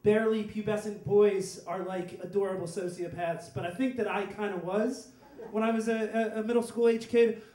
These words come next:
Like, there were two things I loved more than, I loved McDonald's and I loved Coca-Cola. Uh, I grew up, I'm not bragging, I grew up in Northeast Philadelphia, and, uh, there, uh,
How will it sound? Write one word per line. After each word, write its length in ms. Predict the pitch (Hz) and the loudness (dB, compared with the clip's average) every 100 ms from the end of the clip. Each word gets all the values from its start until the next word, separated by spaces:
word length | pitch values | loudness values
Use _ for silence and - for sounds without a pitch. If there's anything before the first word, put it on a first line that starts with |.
| - | -6
Like, 100 | 247 | 4
there 100 | 277 | 4
were 60 | |
two 180 | 277 381 | 6 2
things 200 | 381 349 | 2 0
I 80 | 285 | 2
loved 260 | 269 262 | 2 0
more 140 | 240 254 | 0 -2
than, 120 | 233 | -2
I 60 | 226 | 0
loved 340 | 254 254 - - - | 0 0 -4 -18 -18
McDonald's 640 | 214 208 233 233 269 262 - | -6 -4 0 2 6 6 4
and 80 | 220 | 0
I 40 | |
loved 280 | 214 214 208 | 2 2 2
Coca-Cola. 560 | 202 185 180 160 127 - - _ _ _ - | -2 -4 -6 -6 -6 -10 -20 _ _ _ -10
Uh, 40 | |
I 140 | 175 180 | -6 -4
grew 240 | 220 233 | 4 4
up, 100 | 220 | 4
I'm 80 | 196 | 2
not 160 | 220 | -2
bragging, 300 | 214 202 202 | 0 0 -2
I 60 | 185 | -2
grew 120 | 190 | -2
up 80 | 202 | -2
in 60 | 196 | -4
Northeast 340 | 196 190 185 | -8 -8 -12
Philadelphia, 600 | - 190 185 180 180 180 180 | -8 -4 -4 -4 -6 -6 -6
and, 360 | 190 190 185 - - - - - - - _ - - - - - - 247 - 254 - - 175 175 - - - - | -6 -6 -6 -12 -20 -20 -20 -20 -20 -20 _ -20 -20 -20 -20 -20 -14 -12 -10 -10 -10 -12 -10 -10 -10 -10 -10 0
uh, 520 | 226 226 226 233 226 - - - - - - - - - - - - - - - - - - - - - - - 160 | 4 6 6 4 4 0 -6 -6 -6 -8 -10 -14 -14 -14 -16 -18 -18 -18 -20 -20 -20 -20 -20 -20 -18 -18 -18 -14 -2
there, 480 | 233 262 269 233 240 | 2 4 4 6 8
uh, 280 | 247 226 | 6 6